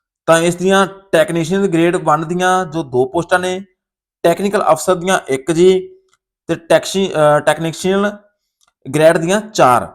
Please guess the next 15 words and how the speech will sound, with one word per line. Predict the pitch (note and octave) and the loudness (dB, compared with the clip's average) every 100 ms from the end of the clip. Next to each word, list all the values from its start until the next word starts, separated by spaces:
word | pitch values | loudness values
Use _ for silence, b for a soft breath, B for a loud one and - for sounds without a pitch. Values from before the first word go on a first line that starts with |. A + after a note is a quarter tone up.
| _ _ _ _ _ D3+ | _ _ _ _ _ -8
ਤਾਂ | |
ਕੁੱਲ | - E3 F3 | -2 2 2
ਪੋਸਟਾਂ | G3 F3 F3 | 2 -2 0
ਦੀ | F3 E3 | -2 0
ਗੱਲ | D3+ | -2
ਕਰੀਏ | D#3+ C#3 D#3+ | -2 -4 -2
ਤਾਂ | E3+ F3 G#3+ - _ | -2 -2 -4 -10 _
ਕੁੱਲ | D3+ D#3 | -6 -4
ਨੇ | F3 F#3+ - | -2 -4 -4
ਉਣਾਹਠ। | D3 C#3 G#2+ - _ _ _ _ _ _ _ _ _ _ _ _ _ _ _ _ _ _ _ _ _ _ _ _ _ _ _ | 0 0 0 -8 _ _ _ _ _ _ _ _ _ _ _ _ _ _ _ _ _ _ _ _ _ _ _ _ _ _ _
ਅੱਗੇ | C#3 C#3+ | -2 2
ਤੁਹਾਨੂੰ | F#3 E3+ | 2 2
ਮੈਂ | E3 E3+ | 0 -2
ਦੱਸਦਾ | D3+ C3 E3+ F#3+ G3 _ _ _ - | -4 0 0 0 -4 _ _ _ -2
ਜਾਣਕਾਰੀ, | C3 C#3 D3+ E3+ | 0 2 2 -2